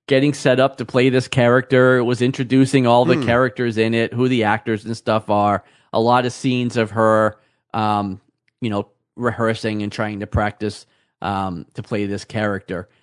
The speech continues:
Speaker 1: But I, I feel like there's gonna be some kind of underlying mystery or something that,
Speaker 2: <laughs>
Speaker 1: that, like, kind of unfolds here.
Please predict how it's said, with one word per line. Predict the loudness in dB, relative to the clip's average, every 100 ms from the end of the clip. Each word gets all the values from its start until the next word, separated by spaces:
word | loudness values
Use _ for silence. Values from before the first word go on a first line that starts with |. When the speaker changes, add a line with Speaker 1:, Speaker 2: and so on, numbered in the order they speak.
| _ -2
Speaker 1:
But | -2 -2 -8
I, | -8 -10 _ -6
I | -6
feel | -6 -2 0
like | 2 2
there's | 0 0
gonna | 0 2
be | 2
some | 0 0
kind | 0 0
of | 0
underlying | 2 2 4 4 4 2 0 0
mystery | 0 -2 0 2 2
or | 0
something | 2 0 2 0
that, | 2 0 -4 -20 -20 _ _ _
Speaker 2:
<laughs> | _ _ _ -2
Speaker 1:
that, | 2 2 2
like, | 0 0 -2 -6
kind | 0 0
of | 2
unfolds | 0 2 4 4 4 2
here. | 4 4 2